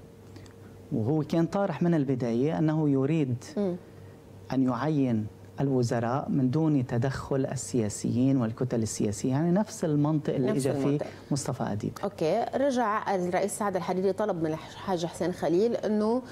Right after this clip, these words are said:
Speaker 2: آه، أنه حزب الله يوافق على كل ورقة الاقتصادية للرئيس سعد الحريري، والحاج حسين خليل رفضه.
Speaker 1: صحيح.
Speaker 2: مم.
Speaker 1: صحيح.
Speaker 2: وكيف
Speaker 1: هيك
Speaker 2: انتهى
Speaker 1: بعد.
Speaker 2: اللقاء؟
Speaker 1: يعني مثل ما بتنتهي كل اللقاءات.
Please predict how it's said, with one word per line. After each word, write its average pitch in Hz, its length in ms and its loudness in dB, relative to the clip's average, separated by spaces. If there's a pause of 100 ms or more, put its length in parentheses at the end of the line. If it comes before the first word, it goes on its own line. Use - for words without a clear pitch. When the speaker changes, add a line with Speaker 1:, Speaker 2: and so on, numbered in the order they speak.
(240)
Speaker 2:
آه، 180 280 2
أنه 196 160 0
حزب 208 200 0
الله 214 220 0
يوافق 214 420 0 (160)
على 185 160 0
كل 226 200 0
ورقة 190 320 0
الاقتصادية 170 840 0
للرئيس 175 720 2
سعد 160 140 -2
الحريري، 190 420 2
والحاج 220 880 0
حسين 190 220 -4
خليل 226 360 0 (240)
رفضه. 214 380 -2 (460)
Speaker 1:
صحيح. 120 420 -8 (240)
Speaker 2:
مم. 165 220 -2 (320)
Speaker 1:
صحيح. 107 320 -6
Speaker 2:
وكيف - 300 0
Speaker 1:
هيك 208 40 2 (100)
Speaker 2:
انتهى - 80 -2
Speaker 1:
بعد. 156 140 0
Speaker 2:
اللقاء؟ - 300 -6 (280)
Speaker 1:
يعني 214 220 4
مثل 180 240 2
ما 165 200 4
بتنتهي 151 460 0
كل 151 240 0
اللقاءات. 127 600 -2